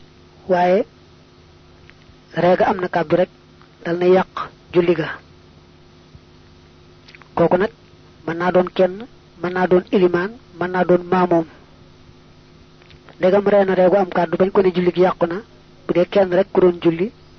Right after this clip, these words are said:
wala mu ko doon jiite, na dagg julli ga. Moo xam ree googee moo ko coobarewu,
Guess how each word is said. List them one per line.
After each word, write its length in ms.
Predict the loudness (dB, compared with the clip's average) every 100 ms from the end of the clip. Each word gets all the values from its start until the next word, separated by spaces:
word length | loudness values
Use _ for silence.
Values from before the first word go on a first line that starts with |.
| -20 -20 -4
wala 140 | 0 0
mu 100 | 2
ko 100 | 4
doon 200 | 2 2
jiite, 340 | 0 2 0 -4 -14 -20 -20 -20 -20 -20 -20 -20 -20 -16 -6
na 60 |
dagg 200 | -2 0 0
julli 200 | 2 0
ga. 140 | -2 -8 -16 -20 -20 -20 _ -20 -20 -20 -20 -20 -20 -20 -12 -2
Moo 120 | 0
xam 280 | 0 -2 -4 -20 _ -20 -20 -20 -20 -20 -20 -20 -20 -20 -20 -10
ree 200 | 0 2
googee 520 | 4 4 4 2 0 -4 -14 -20 -6
moo 140 | -2 0
ko 100 | 0 2
coobarewu, 540 | 4 4 4 2 0